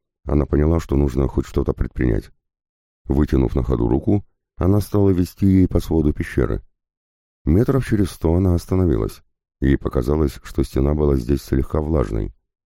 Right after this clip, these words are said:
Рассмотрев в этом месте камень очень близко и пристально, она практически ничего не увидела. Но лёгкий налёт влаги здесь присутствовал, это было точно.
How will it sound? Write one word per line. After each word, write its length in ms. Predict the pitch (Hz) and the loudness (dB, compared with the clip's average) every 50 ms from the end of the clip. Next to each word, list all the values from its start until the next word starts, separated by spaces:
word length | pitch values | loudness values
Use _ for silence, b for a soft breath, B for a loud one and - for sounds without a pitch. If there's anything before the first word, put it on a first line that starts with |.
| _ _ _ _ _ _ _ _ - | _ _ _ _ _ _ _ _ -4
Рассмотрев 500 | - 67 - - 67 64 - 67 60 55 | -4 -4 -2 -2 -2 0 0 -2 0 0
в 40 | |
этом 240 | 60 - 60 60 62 | -2 -2 0 2 2
месте 380 | 60 60 - - 64 60 57 53 | 2 0 0 0 0 0 0 0
камень 420 | - 67 65 62 60 60 60 - _ - | 0 0 0 2 2 0 0 -2 _ -6
очень 280 | 64 - - 60 57 | -8 -4 -2 -2 0
близко 320 | 55 55 64 - - - 64 | 0 0 -2 -2 -2 -2 -4
и 60 | 58 | -2
пристально, 580 | - - 85 80 - - 65 58 57 55 53 - - _ _ _ _ _ _ _ _ _ - | -2 -2 -4 -4 -2 -2 -2 0 0 -2 -4 -6 -10 _ _ _ _ _ _ _ _ _ -4
она 180 | - 80 101 107 | 0 0 0 0
практически 580 | - - 98 - - 104 - - 82 - - | 0 -4 -4 -2 -4 -6 -4 -6 -8 -2 2
ничего 320 | 85 82 78 - 80 78 82 | 2 2 2 0 0 2 4
не 80 | 82 | 4
увидела. 500 | 85 82 76 69 57 - 57 50 50 50 - - _ _ _ _ _ _ _ _ _ _ | 4 4 2 0 -2 -2 -4 -4 -4 -6 -10 -14 _ _ _ _ _ _ _ _ _ _
Но 160 | - 64 67 69 | -2 2 2 4
лёгкий 360 | 78 104 135 135 - - 104 | 4 4 2 0 0 2 2
налёт 300 | 95 90 87 92 92 - | 4 4 2 2 0 0
влаги 460 | 76 71 80 90 104 101 113 110 87 - | 0 0 0 0 2 2 0 0 0 -2
здесь 300 | 80 71 60 64 73 71 | -6 -6 -2 0 0 0
присутствовал, 840 | - - 90 92 - - 60 52 - - 57 57 58 58 57 55 - _ - | 0 -2 -2 -2 -2 -4 -6 -6 -6 -6 -4 -2 0 0 -2 -2 -6 _ -6
это 260 | - 80 80 - 98 | -2 -2 -2 -2 -2
было 220 | 90 85 82 82 76 | 0 2 0 0 0
точно. 440 | - 58 57 - - 55 50 52 | -2 -4 -4 -2 -4 -4 -4 -6